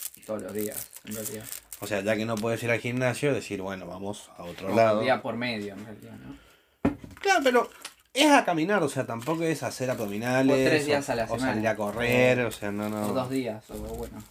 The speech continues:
Speaker 1: o no ir. <laughs>
Speaker 2: O ir, ir a comprar cerveza y volver.
Speaker 1: Claro.
Speaker 2: O sea, caminás y tomás cerveza, dos por uno.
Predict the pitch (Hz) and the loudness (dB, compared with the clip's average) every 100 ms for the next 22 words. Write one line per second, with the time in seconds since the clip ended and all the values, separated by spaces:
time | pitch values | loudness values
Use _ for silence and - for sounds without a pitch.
0 | - 117 113 110 - - - - - - | -18 -12 -12 -12 -16 -20 -18 -12 -12 -10
1 | - - - - - - - - - - | -6 -2 2 2 0 -4 -6 -8 -6 -6
2 | - - - - _ 123 127 143 143 - | -6 -6 -10 -16 _ 2 6 6 6 -2
3 | - 71 104 127 139 151 - - 117 113 | -16 -12 -6 2 6 6 4 -2 -2 -2
4 | 107 104 104 107 110 117 123 - 98 110 | -2 -2 -4 -4 -4 -4 -4 -6 -4 -2
5 | 104 - - 120 98 98 - - - _ | -4 -6 -8 -4 -4 -6 -16 -20 -20 _
6 | - - - 101 104 95 101 107 117 139 | -20 -20 -12 -4 -2 -2 -2 -2 2 2
7 | 147 139 101 107 107 107 - 101 - - | 2 -2 -4 -4 -4 -4 -6 -14 -20 -12
8 | 110 101 101 104 95 | -8 -6 -4 -2 -4